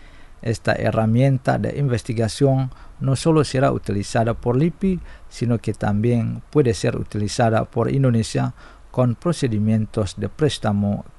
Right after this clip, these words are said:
que se acordarán entre lipi y el prestatario. El aumento de la tala ilegal en áreas forestales diseminadas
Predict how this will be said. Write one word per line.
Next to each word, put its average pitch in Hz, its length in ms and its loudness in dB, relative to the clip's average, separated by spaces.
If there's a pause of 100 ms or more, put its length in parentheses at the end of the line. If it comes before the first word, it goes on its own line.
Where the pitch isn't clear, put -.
que 107 140 0
se - 320 -4
acordarán 110 840 2
entre 107 400 0
lipi 123 540 -2
y 104 400 0 (360)
el 101 280 0
prestatario. 101 1080 0 (1900)
El 135 180 4
aumento 170 580 4
de 156 100 4
la 135 140 4
tala 202 320 4
ilegal 139 540 2
en 139 280 0
áreas 190 400 2
forestales 139 880 2
diseminadas 139 840 2